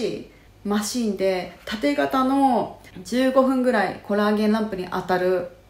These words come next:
マシンだったんですけど、なんか結構良くて、そのコラーゲンマシンに入った後、肌がツヤツヤでした。私が入る時はね、いつもあの、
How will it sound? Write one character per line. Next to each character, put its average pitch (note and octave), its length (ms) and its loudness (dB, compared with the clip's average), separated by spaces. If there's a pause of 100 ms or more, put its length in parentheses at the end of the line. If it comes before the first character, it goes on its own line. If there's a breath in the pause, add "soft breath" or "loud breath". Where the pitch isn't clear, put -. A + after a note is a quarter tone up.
(100)
マ F#3+ 120 -6
シ - 140 -4
ン G3 80 -2
だ F3 100 0
っ E3 80 -8
た F#3+ 80 -6
ん F3 60 -6
で E3 80 -6
す - 80 -12
け E3 100 -6
ど、 F3+ 380 2 (400 loud breath)
な B3+ 80 2
ん C#4+ 40 2
か A3 100 -4
結 E4 200 -4
構 - 320 0 (160)
良 C4 200 6
く C4 120 0
て、 F#3 640 0 (240)
そ - 120 -8
の A3+ 100 -4
コ A#3 120 -2
ラ C4 140 4
ー C4+ 60 2
ゲ C#4 100 2
ン C4 100 2
マ C4+ 100 2
シ C4+ 300 0
ン A3 140 -2 (120)
に G3+ 140 0
入 A#3 220 0
っ A3 60 -8
た G3+ 120 0
後、 G3 260 0
肌 B3 600 -2
が E3 340 -4 (120)
ツ - 440 -8
ヤ D4 340 8
ツ F4 240 2
ヤ D#4 120 6
で D4+ 160 2
し - 100 -8
た。 E3+ 380 4
私 E4 300 -2
が E4+ 80 0
入 F4+ 140 8
る D4 60 0
時 G#3+ 220 -2
は F#3+ 60 0
ね、 F3+ 280 -4
い A3 60 -6
つ B3 120 -4
も G3+ 180 2
あ F#3+ 40 2
の、 F3+ 360 0